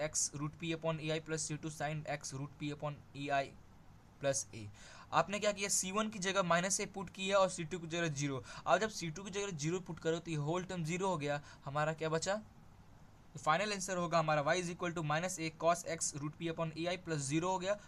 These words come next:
plus a हमारा ये equation बचा, ठीक है। ये इक्वे-, यह therefore y is equal to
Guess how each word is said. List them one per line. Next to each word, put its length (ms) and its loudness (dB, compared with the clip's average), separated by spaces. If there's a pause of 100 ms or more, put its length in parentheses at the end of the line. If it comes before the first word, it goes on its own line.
(120)
plus 260 -2
a 100 0
हमारा 360 -2 (180)
ये 120 -2 (600)
equation 380 -8
बचा, 260 -12 (260)
ठीक 160 -6
है। 120 -6 (300)
ये 100 0
इक्वे-, 200 -8 (420)
यह 160 -6 (140)
therefore 360 -4
y 200 2
is 140 -4
equal 280 -4
to 80 -4